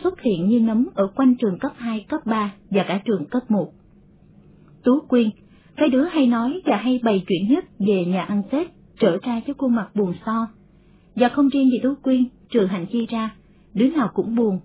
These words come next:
không khí lặng lẽ hẳn. Ba của Tú Quyên chở con gái ra trên một chiếc xe D H màu đỏ cũ kỹ,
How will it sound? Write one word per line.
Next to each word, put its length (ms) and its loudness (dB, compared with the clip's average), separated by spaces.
không 200 -2
khí 300 -4
lặng 260 -4
lẽ 260 -6
hẳn. 280 -4
Ba 280 0
của 100 -2
Tú 220 -2
Quyên 300 0
chở 140 -2
con 180 -6
gái 360 -8
ra 320 -6
trên 160 -2
một 180 -4
chiếc 140 -6
xe 60 -6
D 40 -4
H 60 -2
màu 160 -2
đỏ 360 -8
cũ 240 -6
kỹ, 300 -4